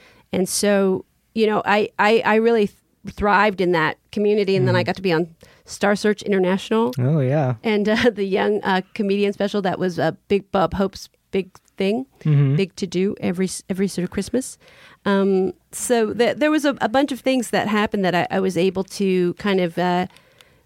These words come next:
Speaker 1: be in comedy full time, and then I wasn't in school, and I just,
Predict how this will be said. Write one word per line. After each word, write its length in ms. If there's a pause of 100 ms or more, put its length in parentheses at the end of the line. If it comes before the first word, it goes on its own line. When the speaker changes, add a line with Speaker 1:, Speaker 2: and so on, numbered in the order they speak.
(160)
Speaker 1:
be 300
in 100
comedy 420
full 220
time, 380
and 100
then 80
I 60
wasn't 300
in 100
school, 420
and 100
I 80
just, 320